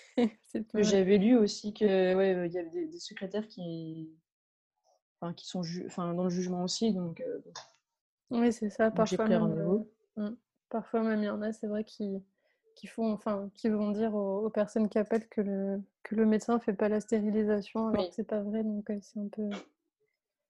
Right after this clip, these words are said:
Speaker 1: c'est l'avantage quand il y a Doctissimo, quoi. On les squeeze.
Speaker 2: Oui. Et heu, du coup, j'ai eu rendez-vous avec le gynéco, heu, bah, début août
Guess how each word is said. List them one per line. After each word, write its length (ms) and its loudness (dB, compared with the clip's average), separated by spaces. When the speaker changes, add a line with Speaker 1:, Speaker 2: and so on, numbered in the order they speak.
Speaker 1:
c'est 140 -4
l'avantage 560 6
quand 200 -2
il 40 4
y 20 8
a 20 6
Doctissimo, 640 2
quoi. 160 -6
On 100 2
les 140 6
squeeze. 420 -2
Speaker 2:
Oui. 160 6
Et 320 10
heu, 540 4
du 180 0
coup, 280 8
j'ai 180 8
eu 80 8
rendez-vous 400 8
avec 160 8
le 60 4
gynéco, 540 4
heu, 640 4
bah, 260 -4
début 300 0
août 360 -4